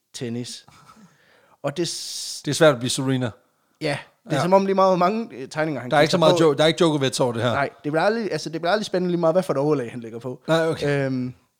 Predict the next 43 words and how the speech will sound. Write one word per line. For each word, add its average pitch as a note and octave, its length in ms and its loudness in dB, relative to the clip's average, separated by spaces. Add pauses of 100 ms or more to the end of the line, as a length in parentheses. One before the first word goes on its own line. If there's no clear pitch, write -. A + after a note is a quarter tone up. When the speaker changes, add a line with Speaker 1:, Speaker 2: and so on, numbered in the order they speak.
(300)
Speaker 2:
Måske F3 220 2
skulle D3+ 140 0
han C#3 60 -6
tage D3+ 180 4
den C#3+ 120 0
der B2+ 60 -2
med A#2 200 -4
dinosaurerne. G#2+ 640 -8 (180)
Speaker 1:
Ja. D3+ 140 -4 (400)
<laughs> - 1000 -6
Prehistoric D3 580 -6
tennis. B2 420 -14
Speaker 2:
<laughs> - 20 -6
Ja, C#3+ 300 -4
præcis. A#2 240 -16 (640)
Speaker 1:
Men E3 140 2
det F3 100 2
lykkes A#3+ 280 -2
ret D#3+ 140 0
hurtigt F3+ 280 0
Alcorn D#3 380 0
at B2+ 140 -8
genskabe F3 640 -2
det B2 80 -8
her A#2+ 80 -6
spil. C#3 320 -4 (440)
Men D3+ 220 -4
inden A3 180 0
han G#3+ 120 -2
præsenterer D#3+ 460 -4
det C3+ 100 -6
for C3 80 -16
Bushnell, B2 460 -6
der A#2+ 80 -10
tillader F3+ 360 -2
han A2 120 -12
sig A#2 100 -14
så C#3 120 -6
at B2+ 60 -4
lave C#3 260 -2 (120)
en D3+ 280 -6 (320)
simpel F3+ 560 -6
ændring. C3 380 -10